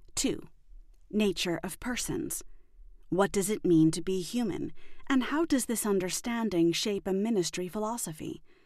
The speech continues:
Three, purposes and goals.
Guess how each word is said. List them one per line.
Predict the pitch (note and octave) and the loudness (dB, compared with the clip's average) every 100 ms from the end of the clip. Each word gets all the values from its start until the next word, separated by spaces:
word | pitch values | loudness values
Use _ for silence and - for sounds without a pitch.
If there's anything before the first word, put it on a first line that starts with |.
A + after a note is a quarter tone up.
| - _ _ _ _ _ | -20 _ _ _ _ _
Three, | - - A#3+ - - - - - - - - | -4 0 0 0 -8 -16 -18 -20 -20 -20 -14
purposes | - B3+ B3 - B3 A#3+ - | -6 -2 -2 0 0 -2 -4
and | A#3 A3 - | -4 -4 -4
goals. | - - D#3 - | -8 -8 -10 -10